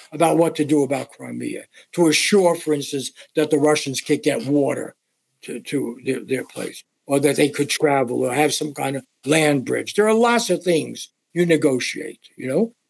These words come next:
Uh, you know, we've done it. We have a relationship to Puerto Rico, Hawaii, Alaska. You know, you, you, you can do this if you have the will. It's better than war. And I agree with, with Chris. I don't defend war. I don't even like nationalism, but it exists.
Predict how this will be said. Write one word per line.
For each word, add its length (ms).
Uh, 600
you 60
know, 100
we've 220
done 180
it. 220
We 80
have 140
a 80
relationship 520
to 80
Puerto 300
Rico, 440
Hawaii, 580
Alaska. 440
You 80
know, 80
you, 260
you, 160
you 100
can 160
do 160
this 300
if 160
you 100
have 160
the 100
will. 320
It's 180
better 260
than 220
war. 400
And 100
I 40
agree 300
with, 280
with 240
Chris. 260
I 180
don't 220
defend 400
war. 120
I 100
don't 160
even 220
like 220
nationalism, 760
but 80
it 100
exists. 640